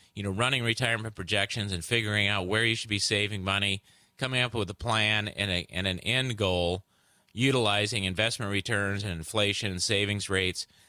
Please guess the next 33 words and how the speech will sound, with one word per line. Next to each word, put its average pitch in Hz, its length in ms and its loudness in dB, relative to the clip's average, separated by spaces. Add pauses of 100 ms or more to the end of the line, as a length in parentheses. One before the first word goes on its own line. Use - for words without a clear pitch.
(140)
that's 151 160 0
a 156 60 0
good 127 280 0
thing 127 180 0
to 110 80 0
know 127 280 2
is, 107 280 0
it, 95 200 -2 (240)
am 143 180 2
I 135 220 2
on 117 260 2
track 117 520 0
to 101 100 -6
reach 113 340 -2
that 98 240 0
retirement 110 560 -4
goal 95 400 -2 (240)
at 107 200 -2
my 98 160 0
current 156 540 -2 (100)
retirement 95 520 -4
age? 87 320 -2 (520)
And 117 300 -4
am 127 140 -2
I 135 200 2
on 123 120 0
track 113 340 0
to 107 80 -8
reach 113 300 -2
it 98 140 -2
if 104 180 -2
I 110 100 2
retire 101 680 0